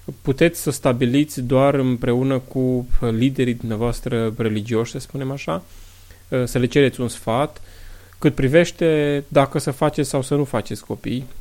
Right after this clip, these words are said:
Este doar treaba familiei dumneavoastră, deci treaba soțului și a soției, care, bineînțeles, sub călăuzirea lui Dumnezeu pot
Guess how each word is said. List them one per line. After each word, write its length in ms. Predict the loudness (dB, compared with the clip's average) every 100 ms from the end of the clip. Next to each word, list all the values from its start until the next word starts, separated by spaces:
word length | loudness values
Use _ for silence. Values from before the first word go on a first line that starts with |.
| -4
Este 240 | -2 0
doar 200 | 4 4
treaba 300 | 4 0 0
familiei 520 | 0 0 2 4 2
dumneavoastră, 680 | 0 -4 -2 -2 -4 -4 -2
deci 200 | -2 -4
treaba 420 | -4 -2 0 0 -2 -16 -8
soțului 480 | 2 2 2 -4
și 100 | -4
a 60 | -6
soției, 580 | -6 -8 -4 -2 -2 -4 -10 -14 -14 -16 -16 -18 -20 -20 -20 -4
care, 260 | 2 2
bineînțeles, 720 | 4 2 2 2 0 0 -2 -6 -4 -4
sub 200 | -4 -2
călăuzirea 460 | 0 0 0 0
lui 120 | 0
Dumnezeu 400 | -4 -4 -2 -2
pot 240 | 0 -2